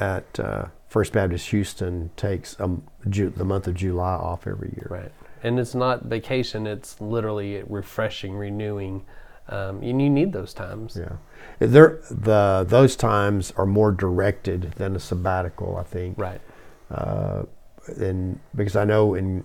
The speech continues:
Speaker 1: in Greg's case, his intent is to develop his twelve month or eleven month preaching calendar
Speaker 2: Mm-hmm.
Speaker 1: during that one month period.
Speaker 2: Right.
Speaker 1: And so, uh, I learned that from a mutual friend. But,
Speaker 2: Hmm.
Speaker 1: uh, anyway, so, so there's different ways to look at that. I am,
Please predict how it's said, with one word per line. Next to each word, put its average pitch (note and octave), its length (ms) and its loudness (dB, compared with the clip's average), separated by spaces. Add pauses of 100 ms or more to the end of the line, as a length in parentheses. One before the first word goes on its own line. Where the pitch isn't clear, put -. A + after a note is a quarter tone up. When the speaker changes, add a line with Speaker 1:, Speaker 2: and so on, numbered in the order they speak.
Speaker 1:
in F#2 200 -2
Greg's G#2+ 380 4
case, F2+ 640 -2
his A2+ 260 2
intent F#2 520 -2
is F#2 140 -2
to - 80 -8
develop F#2+ 500 0
his F#2+ 240 0
twelve G2 360 0
month F2+ 320 -4
or F#2 220 0 (180)
eleven A2 400 6
month F#2+ 220 -2
preaching G2 400 -4
calendar F#2 540 -2 (380)
Speaker 2:
Mm-hmm. G#2+ 100 -4
Speaker 1:
during G2+ 240 4
that F2+ 180 -2
one F#2 180 -2
month F2+ 280 -8
period. F#2+ 320 -4
Speaker 2:
Right. G2 200 0 (560)
Speaker 1:
And - 140 -4
so, F2+ 460 0
uh, F2+ 260 -4 (340)
I A#2 100 10
learned G#2+ 260 6
that F#2+ 240 4
from F2+ 180 -4
a F2 60 -4
mutual F2+ 320 -4
friend. F2+ 440 -6
But, F#2 300 -8
Speaker 2:
Hmm. G2+ 80 -8
Speaker 1:
uh, F#2+ 320 -12
anyway, G2 340 -4
so, F2+ 240 -6 (480)
so D3+ 120 6
there's C#3+ 100 12
different D#3 260 12
ways A#2+ 200 8
to A2 80 4
look A2+ 240 4
at A2 80 0
that. A2 300 6
I G2+ 160 4
am, A#2+ 400 4